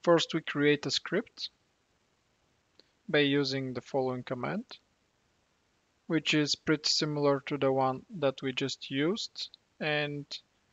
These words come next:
adds a write script option, and then use the generated script.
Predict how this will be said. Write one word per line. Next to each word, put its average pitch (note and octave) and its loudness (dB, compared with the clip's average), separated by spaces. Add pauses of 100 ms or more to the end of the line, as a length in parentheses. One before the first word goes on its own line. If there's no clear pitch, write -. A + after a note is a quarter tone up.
(920)
adds - 2 (140)
a D#3+ 2
write C#3+ 4
script - -6
option, A#3+ 0 (1500)
and G#3 4
then G3 6
use F3+ 6
the E3 -2
generated D3 2
script. - -6